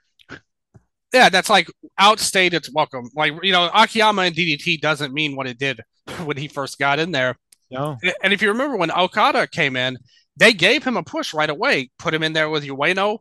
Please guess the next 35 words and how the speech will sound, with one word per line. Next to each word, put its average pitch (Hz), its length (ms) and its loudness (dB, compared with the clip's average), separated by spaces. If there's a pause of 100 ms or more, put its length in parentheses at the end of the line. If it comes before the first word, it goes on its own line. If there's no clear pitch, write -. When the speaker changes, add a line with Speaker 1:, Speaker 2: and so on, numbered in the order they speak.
(160)
Speaker 2:
That 127 100 -10
was 120 100 -10
a 104 40 -14
great 123 160 -6
Speaker 1:
Uh, 131 40 -8
Speaker 2:
match. 151 360 -2
That 135 100 -8
was, 135 100 -4
Speaker 1:
yeah, 180 120 2
Speaker 2:
everyone 170 240 0
Speaker 1:
I'm 180 60 -14
Speaker 2:
was 170 120 -8
like, 165 100 -4
"Oh, 254 220 2
it's 233 160 -4
his 226 180 -10
time 208 380 -10
finally." 190 420 -2
Speaker 1:
Yeah, 214 140 6
ex-, 185 280 4
exactly. 190 420 4
They're 170 100 4
like, 156 140 -2
"Yes, 196 360 6
this 196 160 -4
is 170 120 -8
what 180 160 -6
we 196 100 -4
needed." 196 480 0
And 147 160 -2
then, 170 180 4
then, 185 240 4
like, 160 320 4
immediately 156 880 0 (300)
flatlined, 127 800 -2